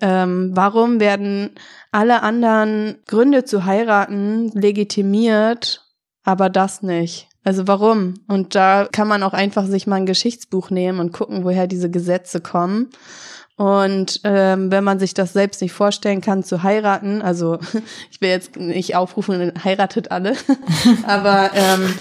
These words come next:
es gibt auch Personen, die man unterstützen kann. Man kann sich auch einfach mal mit diesen Gesetzen auseinandersetzen und gucken, woher die kommen, gucken, was passiert eigentlich gerade, wie wird das in den Medien dargestellt.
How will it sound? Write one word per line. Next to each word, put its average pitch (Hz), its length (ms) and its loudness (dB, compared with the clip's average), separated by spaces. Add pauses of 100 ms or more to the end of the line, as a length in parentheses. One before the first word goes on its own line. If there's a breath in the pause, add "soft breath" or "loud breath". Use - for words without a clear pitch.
(260 loud breath)
es 190 160 0
gibt 226 240 0
auch 208 120 2
Personen, 208 380 2
die 226 80 2
man 202 200 0
unterstützen 202 600 -2
kann. 202 200 0
Man 190 120 0
kann 202 220 2
sich 202 180 2
auch 196 80 0
einfach 202 380 0
mal 196 240 2
mit 196 160 -4
diesen 196 220 -4
Gesetzen 190 460 -2
auseinandersetzen 185 1400 -2 (640 loud breath)
und 196 580 -2
gucken, 214 320 -4
woher 190 260 0
die 180 140 -2
kommen, 254 580 0 (360 loud breath)
gucken, 208 760 -2
was 190 220 -4
passiert 262 420 -2
eigentlich 202 460 -2
gerade, 190 420 0
wie 202 140 -2
wird 208 160 -2
das 202 120 -2
in 202 140 -2
den 185 160 0
Medien 196 480 0
dargestellt. 185 1120 0